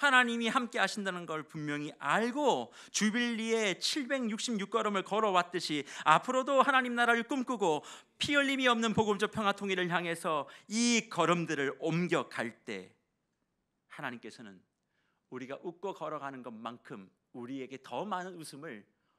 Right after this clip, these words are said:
허락해 주실 줄 믿습니다. 이것이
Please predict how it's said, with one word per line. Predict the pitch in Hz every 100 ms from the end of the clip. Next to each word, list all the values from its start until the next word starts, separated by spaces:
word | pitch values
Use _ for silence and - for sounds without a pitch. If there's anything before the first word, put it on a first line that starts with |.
| _ 143
허락해 | 120 - - 92 92 _ _ -
주실 | 104 - -
줄 | - 90 87 98
믿습니다. | - - 113 113 _ _ _ _ _ _ _ _ _ _ -
이것이 | 240 254 269 196 104 -